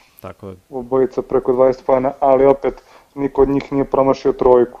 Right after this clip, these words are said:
Speaker 2: I onda
Speaker 1: Da.
Speaker 2: to tako kad krene, nestaje. N-, najviše tih indeksnih jeste na trojke, a to je, ako krene, krene, ako ne krene, imat će pet, kao što ima sad u prvom kolu Euroligi.
Speaker 1: Mm, da.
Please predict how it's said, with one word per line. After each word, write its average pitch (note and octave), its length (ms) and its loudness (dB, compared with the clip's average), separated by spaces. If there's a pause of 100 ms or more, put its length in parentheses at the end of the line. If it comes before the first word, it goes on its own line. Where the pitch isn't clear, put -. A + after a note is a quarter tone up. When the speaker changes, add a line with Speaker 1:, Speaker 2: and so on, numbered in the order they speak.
(520)
Speaker 2:
I B2 100 -8
onda A#2+ 240 -4
Speaker 1:
Da. G2 220 -10
Speaker 2:
to B2+ 80 -4
tako A#2+ 240 -2
kad B2 280 -4
krene, C3 380 -2
nestaje. B2 580 -4 (300)
N-, C#3 260 -12
najviše C#3+ 540 -2
tih C#3+ 320 -10
indeksnih C#3 480 -6
jeste C#3 260 -6
na C3 80 -8
trojke, C#3 520 -2 (540)
a B2+ 120 -8
to C3 220 -2
je, B2+ 220 2 (420)
ako B2 220 -8
krene, C3 400 -2
krene, C3 320 0
ako B2+ 200 -6
ne B2+ 140 -6
krene, B2+ 520 -6
imat B2 240 -12
će A#2+ 140 -12 (140)
pet, A#2+ 300 -4
kao A2+ 120 -10
što - 180 -16
ima A#2 180 -14
sad C3+ 220 -20 (560)
u C3 420 -4
prvom B2 240 -6
kolu B2+ 300 -2
Euroligi. B2+ 340 -4 (2000)
Speaker 1:
Mm, F#2+ 340 -20
da. F2+ 220 -16